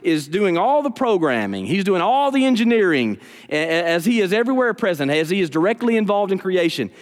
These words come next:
none of us are born to perfection because of our inherited sin nature. None of us. Each of us are born as an image bearer of God, though.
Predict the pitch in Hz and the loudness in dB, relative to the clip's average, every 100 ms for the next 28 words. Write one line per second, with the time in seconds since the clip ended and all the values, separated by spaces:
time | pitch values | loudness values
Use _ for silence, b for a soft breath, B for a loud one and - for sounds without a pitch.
0 | B B 139 156 208 285 330 254 156 147 | B B -4 0 2 2 2 0 0 -2
1 | 175 151 143 190 190 165 147 147 254 254 | 0 -2 0 0 0 -2 -6 -4 -4 -4
2 | - 143 160 185 175 - 294 285 170 180 | -4 -4 -4 -4 -6 -4 -2 0 0 -2
3 | 175 165 170 165 165 175 185 - 220 240 | -2 -2 -2 0 -2 -2 -6 -8 -8 -6
4 | 262 - - _ b b b b b _ | -8 -8 -16 _ b b b b b _
5 | _ - - 165 101 - - b b b | _ -8 -4 -2 -4 -10 -20 b b b
6 | b b - 277 330 269 180 165 175 151 | b b -4 -2 0 0 0 0 -2 0
7 | 170 190 208 175 165 170 202 208 156 180 | 0 2 2 0 -2 -2 -2 -2 0 0
8 | 170 143 156 269 269 196 220 | 2 0 -2 -4 -6 -6 -8